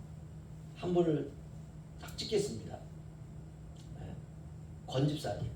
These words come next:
<laughs> 어, 집사님은 인생을 살면서 가장 중요한 게 뭐죠? 네, 됐습니다. 네.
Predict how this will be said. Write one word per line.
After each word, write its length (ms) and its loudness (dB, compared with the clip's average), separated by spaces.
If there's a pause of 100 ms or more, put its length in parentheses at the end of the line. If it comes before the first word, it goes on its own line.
(460)
<laughs> 3000 -4
어, 120 4
집사님은 500 6
인생을 400 12
살면서 420 8
가장 500 2
중요한 480 8
게 100 4
뭐죠? 380 -2 (3250)
네, 280 10
됐습니다. 500 -2 (840)
네. 240 0